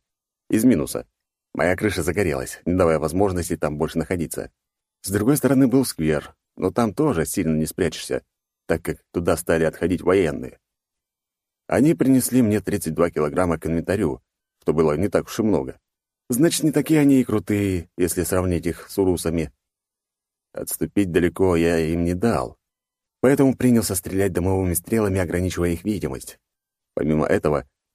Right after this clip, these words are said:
закинул свои метки на всех важных людей, в первую очередь на портальщика и Железного.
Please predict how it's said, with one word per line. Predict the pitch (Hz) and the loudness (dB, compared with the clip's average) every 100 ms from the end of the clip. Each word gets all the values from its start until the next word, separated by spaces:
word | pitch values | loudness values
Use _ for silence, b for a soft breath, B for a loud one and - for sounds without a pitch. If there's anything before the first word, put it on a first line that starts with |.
| _ | _
закинул | 101 127 147 123 | -2 2 4 4
свои | 98 95 | 2 0
метки | 98 110 - 95 | 2 0 0 0
на | 80 85 | 0 -2
всех | - 120 92 | 0 0 2
важных | 95 85 87 | -2 0 -4
людей, | 107 120 131 73 - _ _ | -4 0 0 -2 -6 _ _
в | |
первую | 85 80 78 | 2 2 2
очередь | 87 85 80 | 0 -2 -2
на | 76 | -6
портальщика | - 87 85 - 85 | -2 -2 -2 -2 -4
и | |
Железного. | 85 117 98 69 64 | 0 2 2 -2 -6